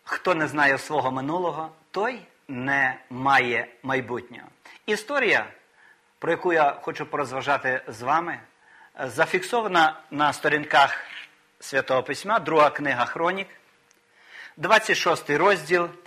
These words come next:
декілька текстів про цікаву особистість,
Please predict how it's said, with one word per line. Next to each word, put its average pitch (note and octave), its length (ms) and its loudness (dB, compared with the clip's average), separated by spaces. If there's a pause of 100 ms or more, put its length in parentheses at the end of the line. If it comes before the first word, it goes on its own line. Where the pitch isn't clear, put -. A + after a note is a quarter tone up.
(280)
декілька A3 500 0
текстів D#3+ 760 0 (1080)
про E3 140 2
цікаву E3 480 6
особистість, F3 920 -2